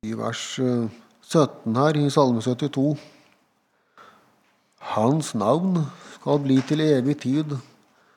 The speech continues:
Så lenge solen skinner, skal hans navn skyte friske skudd. De skal vel-, velsigne seg ved ham, og alle hedninger skal prise ham salig.»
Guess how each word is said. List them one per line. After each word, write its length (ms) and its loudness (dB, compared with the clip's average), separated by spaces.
Så 160 2
lenge 400 4
solen 460 0
skinner, 420 -2
skal 320 0
hans 400 -2
navn 460 0
skyte 400 -4
friske 480 -2
skudd. 340 -6
De 180 -2
skal 320 -4
vel-, 340 0
velsigne 640 0
seg 300 -2
ved 260 0
ham, 380 -6
og 160 -4
alle 480 2
hedninger 640 0
skal 260 -4
prise 540 0
ham 320 -2
salig.» 540 -2